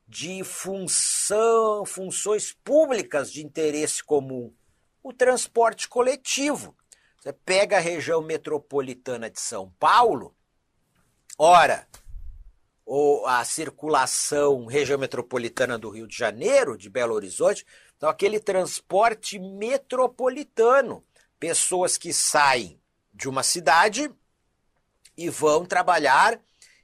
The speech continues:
em outra cidade. Ao final do dia, voltam para a sua cidade, vão estudar, vão também ao comércio, é, vão buscar aí serviços, ou seja,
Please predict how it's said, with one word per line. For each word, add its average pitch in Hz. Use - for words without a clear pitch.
em 160
outra 262
cidade. 202
Ao 139
final 135
do 143
dia, 151
voltam 226
para 135
a -
sua 131
cidade, 170
vão 220
estudar, 147
vão 185
também 170
ao 160
comércio, 147
é, 131
vão 165
buscar 156
aí 139
serviços, 156
ou 185
seja, 185